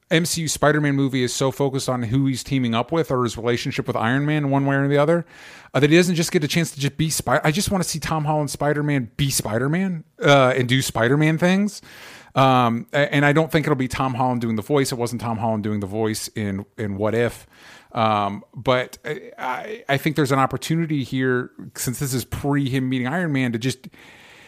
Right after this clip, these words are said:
let them tell a Spider-Man story in the M C U. Like, that's all I want. That's all I want. It's just let him be Spider-Man. <laughs> I don't wanna, I don't wanna hear him talking about, like, "Oh, Tony Stark." I don't need it. I don't want it. We've got it. I'm good.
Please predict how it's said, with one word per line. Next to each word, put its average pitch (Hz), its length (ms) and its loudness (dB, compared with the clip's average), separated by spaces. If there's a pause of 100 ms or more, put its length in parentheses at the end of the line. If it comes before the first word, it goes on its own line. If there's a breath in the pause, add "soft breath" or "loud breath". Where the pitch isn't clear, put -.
(460 loud breath)
let 143 220 0
them 143 100 4
tell 135 340 2
a 120 80 2 (220)
Spider-Man 143 540 4
story 120 260 2
in 120 60 2
the 123 80 4
M 120 100 2
C 127 200 0
U. 190 160 4
Like, 120 160 2
that's 180 180 6
all 180 100 8
I 143 60 8
want. 196 180 2
That's 135 240 2
all 214 160 6
I 175 60 6
want. 170 280 2
It's 143 120 2
just 170 180 -2
let 165 200 8
him 180 40 2
be 180 80 2
Spider-Man. 160 760 0
<laughs> - 40 -18
I 139 60 4
don't 175 160 2
wanna, 175 220 2 (240 loud breath)
I 147 120 4
don't 180 160 2
wanna 185 180 2
hear 175 180 6
him 160 120 2
talking 165 180 2
about, 160 160 4
like, 170 220 0
"Oh, 240 320 -2
Tony 247 380 -6
Stark." 254 440 4
I 143 80 4
don't 160 200 2
need 190 200 4
it. 196 160 2
I 135 80 0
don't 135 240 0
want 151 300 6
it. 143 120 0
We've 127 220 -2
got 139 260 6
it. 139 140 4
I'm 117 180 -2
good. 101 300 -4